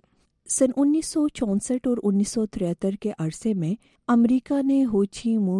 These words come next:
کے راستے سے شمالی ویتنامیوں کی سپلائی لائن کاٹنے کے ایک خفیہ مشن کے دوران لاؤس پر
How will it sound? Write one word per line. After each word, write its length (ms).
کے 160
راستے 380
سے 280
شمالی 600
ویتنامیوں 760
کی 200
سپلائی 520
لائن 280
کاٹنے 520
کے 160
ایک 140
خفیہ 500
مشن 400
کے 180
دوران 400
لاؤس 440
پر 180